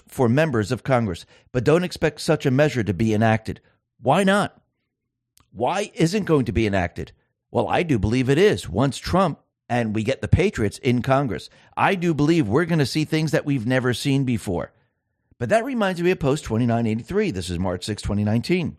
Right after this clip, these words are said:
Down below it says, "Why is potus pushing for term limits? Time equals corruption." So you know Trump,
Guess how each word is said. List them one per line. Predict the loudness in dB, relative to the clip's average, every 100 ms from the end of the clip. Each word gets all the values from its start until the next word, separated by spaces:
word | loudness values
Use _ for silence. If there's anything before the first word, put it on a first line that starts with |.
| _
Down | -6 -4 -2
below | 0 2 2
it | 2
says, | 0 0 -6 -20
"Why | -6 -2 -2
is | -2 -2
potus | -2 -2 -2 -4 -4
pushing | -6 -4 -6
for | -6
term | -6 -4 -2
limits? | 0 -2 -2 -8 _ _ _
Time | -6 0 2 2 0 -2 -8 _ -6
equals | -4 -4 -4 -4
corruption." | 0 2 4 2 0 -6 -8 _ _ _ -4
So | 0
you | 0 -2
know | -4 -2 -2
Trump, | -6 -2 0 0